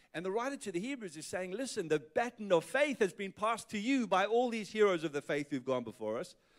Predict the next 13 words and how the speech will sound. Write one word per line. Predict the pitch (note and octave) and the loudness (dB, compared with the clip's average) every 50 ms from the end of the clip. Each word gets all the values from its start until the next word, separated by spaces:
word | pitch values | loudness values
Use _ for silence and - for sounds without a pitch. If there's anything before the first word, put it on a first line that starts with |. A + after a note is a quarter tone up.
| _ _ | _ _
So | - - G#3 | -4 -2 0
now | G3+ A#3 A#3 A#3 A#3+ | 0 0 0 0 -2
it's | A#3+ A#3 - | -2 -4 -6
your | F#3 G#3 C4+ D4+ D4+ | -8 -6 -6 -6 -6
chance | - - - B2+ B2+ C3+ D3 - | -8 -10 -8 -6 -6 -6 -8 -8
to | - - F3 | -4 -2 -2
run | D#3+ E3 G3 G#3 G3+ G3+ | -2 -2 -4 -4 -2 -2
well | C4 C#4 C4+ A#3+ - - _ _ _ _ _ _ _ _ _ _ - | -2 0 0 -2 -6 -8 _ _ _ _ _ _ _ _ _ _ -12
and | E3+ F3 | -10 -6
to | - F#3+ | -4 0
run | F#3+ G#3 G3+ G3 | 0 0 2 2
with | G3 G3 | 0 0
endurance." | G3+ G3 F#3 D3+ A#3+ C#4 C#4 A#3+ C3 - - - - - | 0 -2 -4 -2 -2 -2 -2 -4 -6 -10 -14 -20 -20 -20